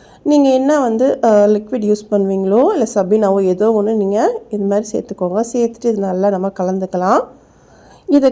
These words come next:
கலந்துட்டு நம்ம இதை வச்சு தான் நம்ம இப்போ தேய்க்க போறோம். நான் பார்த்தீங்கன்னா அந்த எலுமிச்சை பழத்தை நம்ம கட் பண்ணோம் இல்லையா, அதுலேயே நான் வந்து இந்த ஸ்டவ்வை நல்லா தேய்ச்சி எடுக்க போறேங்க.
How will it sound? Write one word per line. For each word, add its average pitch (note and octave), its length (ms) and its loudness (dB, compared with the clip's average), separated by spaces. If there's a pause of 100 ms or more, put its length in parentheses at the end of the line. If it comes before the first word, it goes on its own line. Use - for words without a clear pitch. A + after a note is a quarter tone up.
(100)
கலந்துட்டு A#3+ 420 2 (640)
நம்ம B3 240 2
இதை A3+ 140 4
வச்சு A3+ 240 -4
தான் A#3 120 2
நம்ம G#3 180 0
இப்போ B3 240 -4
தேய்க்க F#3 280 -4
போறோம். G#3+ 320 0
நான் G#3 240 -2
பார்த்தீங்கன்னா G#3 420 0 (720)
அந்த C4 200 4
எலுமிச்சை C#4+ 360 2
பழத்தை A3+ 320 0
நம்ம A3 100 -2 (100)
கட் G3 160 -6
பண்ணோம் G#3 300 0
இல்லையா, G3 280 -2 (320)
அதுலேயே B3 380 2
நான் F#3+ 160 -2
வந்து G#3 160 0 (100)
இந்த G#3 160 0 (680)
ஸ்டவ்வை B3 400 4
நல்லா G#3 200 2 (100)
தேய்ச்சி G#3+ 280 -2
எடுக்க G3 180 -6 (100)
போறேங்க. F3+ 320 -2